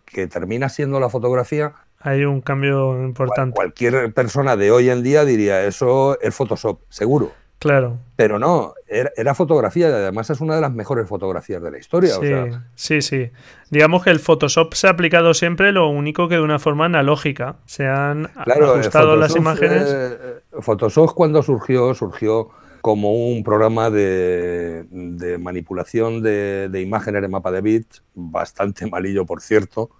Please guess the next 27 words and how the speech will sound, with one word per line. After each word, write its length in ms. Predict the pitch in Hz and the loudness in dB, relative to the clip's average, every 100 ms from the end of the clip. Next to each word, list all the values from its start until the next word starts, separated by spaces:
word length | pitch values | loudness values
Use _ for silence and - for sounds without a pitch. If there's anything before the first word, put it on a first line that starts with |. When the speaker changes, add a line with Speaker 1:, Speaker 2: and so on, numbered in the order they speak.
| _ | _
Speaker 1:
Fue 180 | - 113 | 2 6
evolucionando 800 | 110 110 - 113 135 151 160 170 123 123 | 6 4 2 0 2 4 4 4 0 -6
Speaker 2:
Sí. 220 | 120 117 - - | -4 -4 -6 -8
Speaker 1:
y, 120 | 110 | -6
y, 180 | 110 107 | -6 -6
y 20 | |
fue 160 | - 147 | 0 2
evolucionando 880 | 160 180 - 165 160 160 160 156 - _ _ - | 4 4 2 0 0 0 2 0 -6 _ _ -12
al 80 | 117 | -6
principio 760 | 113 113 156 156 160 165 160 _ _ | -4 -2 -2 -2 0 -2 -6 _ _
casi 340 | - 113 110 110 | -6 -6 -4 -4
más 420 | 127 156 156 - _ _ - | -2 -2 -4 -12 _ _ -4
a, 600 | 107 104 101 98 95 - | -2 0 0 -2 -4 -6
a 140 | 101 | -6
ser 400 | 95 - 139 143 - | -6 -2 0 0 -2
el 180 | 110 101 | -6 -2
laboratorio 600 | 101 101 95 101 117 110 | -2 0 -2 0 2 2
del 100 | 92 | 0
fotógrafo. 560 | 87 90 82 - - _ _ | -6 -8 -8 -10 -18 _ _
Speaker 2:
Ajá. 340 | 147 143 156 165 _ | -4 -4 -4 -8 _
Speaker 1:
Por 140 | 110 | 2
un 160 | 101 104 | 4 4
lado, 340 | 123 131 160 | 4 4 4
y 80 | 175 | 2
por 160 | 104 98 | -2 -4
otro 180 | 104 110 | -2 0
lado, 360 | 117 131 175 | 2 2 0